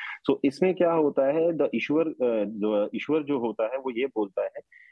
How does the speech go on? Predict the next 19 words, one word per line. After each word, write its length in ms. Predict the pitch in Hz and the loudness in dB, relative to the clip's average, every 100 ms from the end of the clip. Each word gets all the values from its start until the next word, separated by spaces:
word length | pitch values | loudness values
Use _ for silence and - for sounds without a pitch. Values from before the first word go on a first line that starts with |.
| _ | _
कि 80 | 127 | -2
अगर 240 | 113 120 | 0 2
आप 100 | 127 | 2
market 320 | 117 101 - 156 | 0 0 0 -2
link 220 | 156 151 | 0 0
debenture 400 | 113 113 107 123 | 0 0 0 -2
में 100 | 123 | 0
invest 300 | 101 110 - | 0 -2 -2
कर 180 | 113 98 | -2 -2
रहे 300 | 90 87 85 | -2 -4 -4
हैं 220 | 110 156 | -4 -4
तो 180 | 156 151 | -2 -2
वो 340 | 120 147 180 | 0 0 2
interest 460 | 147 131 143 156 127 | 2 2 0 0 -4
जो 180 | 127 | -6
है, 140 | 123 156 | -2 -2
it 260 | 139 - | -4 -6
is 200 | 131 - | -6 -4
dependent 520 | 110 123 127 131 165 | 0 0 -2 0 -2